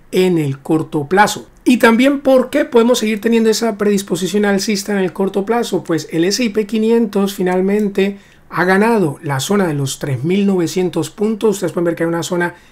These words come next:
importante de soporte, resistencia, línea de tendencia bajista. Lo ha roto el día de ayer, se ha mantenido sobre ese nivel de los tres mil novecientos y en estos momentos consolidando, consolidando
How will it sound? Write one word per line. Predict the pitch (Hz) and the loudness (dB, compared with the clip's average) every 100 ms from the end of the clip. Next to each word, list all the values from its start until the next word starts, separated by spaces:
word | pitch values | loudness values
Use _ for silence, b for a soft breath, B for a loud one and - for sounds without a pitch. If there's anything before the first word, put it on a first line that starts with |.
| B | B
importante | 185 190 185 160 175 175 170 | 0 0 0 0 -2 0 0
de | 160 | -2
soporte, | 151 139 175 170 185 180 b b - | -4 -4 -4 -2 -4 -6 b b -2
resistencia, | 165 156 160 - 175 170 190 170 | -2 0 -2 -2 -2 -2 0 0
línea | 185 190 175 | 2 2 0
de | |
tendencia | 170 160 160 170 175 165 | -2 -2 0 -2 -2 -4
bajista. | 131 208 - - 196 B B B | -4 -4 -4 -2 -2 B B B
Lo | - 180 | 0 2
ha | 185 | 4
roto | 190 202 202 202 202 B - | 2 0 2 -2 -2 B -2
el | 175 | 0
día | 185 208 | 2 4
de | 190 | 2
ayer, | 185 202 | 2 0
se | 156 190 | 0 0
ha | 196 | 0
mantenido | 220 202 190 214 240 196 | 0 0 0 0 0 0
sobre | - 170 170 | 0 0 0
ese | 180 | 0
nivel | 180 165 | 0 2
de | 175 | 0
los | 147 | -2
tres | 156 | -4
mil | 156 | -2
novecientos | 170 165 180 180 196 196 B B | -2 -2 -4 -2 -4 -4 B B
y | 208 240 254 - | 2 2 0 -2
en | 196 190 | 2 2
estos | 202 208 | 2 2
momentos | 190 180 190 196 202 196 - | 2 2 2 2 0 -2 -2
consolidando, | 202 214 196 - 185 175 180 160 143 | 2 2 2 2 2 4 2 0 -2
consolidando | 165 156 165 165 175 185 202 | -4 -2 2 2 4 2 0